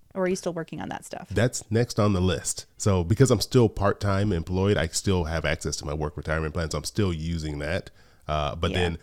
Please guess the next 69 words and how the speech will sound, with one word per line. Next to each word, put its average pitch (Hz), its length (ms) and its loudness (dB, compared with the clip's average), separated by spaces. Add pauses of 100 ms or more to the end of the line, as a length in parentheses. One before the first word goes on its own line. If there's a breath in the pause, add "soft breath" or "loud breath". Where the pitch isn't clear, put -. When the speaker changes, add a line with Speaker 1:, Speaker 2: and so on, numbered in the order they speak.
(200 soft breath)
Speaker 2:
when 85 220 -4
I 82 100 -2 (100)
speak 92 220 -4
to 92 60 -6
my 82 80 0
accountant, 78 280 -4
I'm 71 60 -4
like, - 140 -6
"All 82 60 -2
right, - 180 -2
you 90 80 -6
know," 73 220 -8
but - 100 -8
she 180 120 2
sent, 247 260 -2
she 170 100 0
already 214 180 0
sent - 160 -2
me, 98 80 0
like, 85 100 -2
a - 40 -8
ton 104 200 0
of 82 80 -2
stuff. 98 200 0
So 101 100 2
I 98 40 4
already, 95 160 2
I've 85 80 -10
been 98 80 -4
listening 82 300 -4
to, 76 40 -4
like, - 200 -6
podcasts. 110 720 2
I've 71 80 -6
been 78 140 -6 (300 loud breath)
reading 90 340 2
documents 92 600 0 (200 loud breath)
so 95 120 -2
I 85 80 2
can 80 100 -6
decide, 87 320 0
okay, 73 180 -8
what 82 180 -4
type 80 160 -6
of 67 60 -4
a 69 80 -4
plan 80 280 -6
I 78 80 -4
wanna 76 220 -6
set 80 180 -2
up. 80 100 -4
How 87 120 -4
does 78 100 -4
this 78 160 -8
work? 82 380 -6 (240 soft breath)
What 85 120 -2
are 82 40 0
the 80 80 -2
things 82 160 -4
I 80 60 -4
need 73 140 -6
to 69 40 -8
look 82 160 -4
out 80 160 -2
for, 82 240 -2
for 73 100 -6
down 76 200 -2
the 71 80 -6
road? 78 400 -4